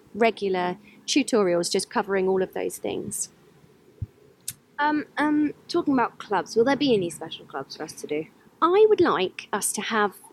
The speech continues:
Speaker 1: certain clubs in addition to the ones we have now, which are already, we've already got a really good programme here at Conifers. But one of the things I'd love to introduce would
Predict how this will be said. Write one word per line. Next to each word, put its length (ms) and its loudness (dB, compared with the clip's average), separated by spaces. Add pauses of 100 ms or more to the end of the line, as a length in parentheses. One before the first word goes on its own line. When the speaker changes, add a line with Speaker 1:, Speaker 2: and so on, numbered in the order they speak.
Speaker 1:
certain 400 2
clubs 520 0 (140)
in 140 2
addition 400 0
to 80 -6
the 100 0
ones 240 0
we 80 -4
have 180 -6
now, 240 0
which 220 -2
are 80 2
already, 300 2
we've 160 -2
already 180 4
got 160 0
a 20 2
really 220 0
good 220 -2
programme 440 -4
here 140 -6
at 100 -6
Conifers. 500 -8 (340)
But 100 2
one 180 2
of 100 0
the 60 -4
things 280 -2
I'd 160 -2
love 220 -2
to 120 -6
introduce 560 -4
would 160 -2